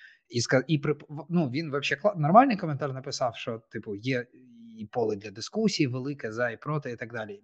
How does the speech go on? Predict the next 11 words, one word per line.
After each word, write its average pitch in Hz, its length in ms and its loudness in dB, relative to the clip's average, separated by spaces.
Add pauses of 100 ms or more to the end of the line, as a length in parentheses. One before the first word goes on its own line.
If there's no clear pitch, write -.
Але 120 320 0
його 143 640 -2
ідея 139 300 -2
була 127 160 -8
в 110 80 -16
тому, 160 220 -4
що 131 180 -2
це 135 320 -8 (340)
велика 151 340 12
сума. 110 380 -4 (840)
А, 113 720 0